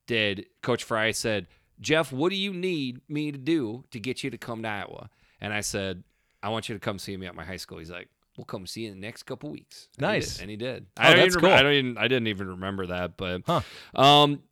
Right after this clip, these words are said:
Speaker 1: so a couple other things. So he integrated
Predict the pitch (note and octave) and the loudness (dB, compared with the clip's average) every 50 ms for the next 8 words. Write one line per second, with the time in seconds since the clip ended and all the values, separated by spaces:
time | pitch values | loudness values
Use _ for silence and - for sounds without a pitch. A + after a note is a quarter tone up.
0 | _ _ _ _ - - - - E3+ D#3+ D#3 D3+ C#3+ C3+ - - - F3+ D#3 E3+ | _ _ _ _ -6 -4 2 6 8 10 10 10 10 8 6 6 10 10 10 12
1 | D#3+ D#3 D3+ D#3 E3 D3+ - - D#3 D3+ D3+ D#3 D3+ C#3+ - - - - - - | 12 10 8 8 6 4 4 2 2 2 2 2 -2 -2 -6 -6 -10 -18 -20 -20
2 | - - _ _ _ _ _ - - E3 C#3 - - F3 F#3+ F#3 - - D3+ D#3+ | -20 -20 _ _ _ _ _ 2 4 4 4 4 2 0 -2 -2 0 2 4 4
3 | F3 - G3+ F3 D3+ E3 E3 E3+ E3 F3+ F3+ F3+ E3+ | 4 2 0 -2 0 -2 -2 0 0 -2 -2 -4 -8